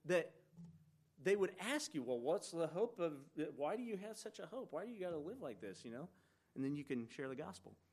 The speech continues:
"Live good lives before the world and love one another," he says in First Peter four, verse eight, "loving one another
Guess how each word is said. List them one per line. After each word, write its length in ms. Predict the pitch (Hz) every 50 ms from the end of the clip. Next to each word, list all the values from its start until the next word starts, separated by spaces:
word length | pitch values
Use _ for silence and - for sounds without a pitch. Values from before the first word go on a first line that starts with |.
| _ _ - - -
"Live 300 | - 185 240 240 180 160
good 220 | 151 226 277 294 294
lives 320 | 233 220 214 214 202 190
before 340 | 180 190 180 - 220 202 185
the 80 | 175
world 360 | 160 160 185 190 180 160 160 -
and 200 | 208 208 208 208
love 240 | 226 233 247 247 202
one 160 | 202 214 214
another," 420 | 214 214 208 220 226 185 127 87 - - _ _ _ _ _ _ _ _ _
he 60 | -
says 280 | - - 151 143 135 147
in 80 | 135 123
First 260 | - 151 143 - -
Peter 200 | 160 160 165 160
four, 380 | 165 - 220 233 220 160 135
verse 280 | 123 127 143 156 - -
eight, 260 | 233 254 226 - - _ _ _ _ _ _ _ -
"loving 360 | 135 160 185 196 208 190 180
one 160 | 175 175 185
another 420 | 180 165 151 139 131 135 131 127